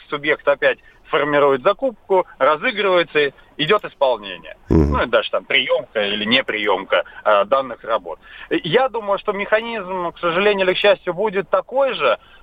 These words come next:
Speaker 1: но, повторюсь, я считаю, что либо нужно очень грамотно подойти к анализу, потому что, как сейчас, бывает, знаете, один субъект,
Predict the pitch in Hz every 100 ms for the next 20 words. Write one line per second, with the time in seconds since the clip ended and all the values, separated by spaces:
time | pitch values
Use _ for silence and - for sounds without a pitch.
0 | - 175 214 185 123 110 - 147 175 175
1 | 165 123 - - - 202 - - 185 -
2 | 170 226 196 190 196 175 202 180 - 160
3 | 147 175 185 170 127 - 117 117 - 104
4 | - 151 143 135 156 143 104 82 - -
5 | 135 - 156 170 - 147 214 226 _ _
6 | - - - 190 202 143 220 - 139 156
7 | 190 - - 170 175 -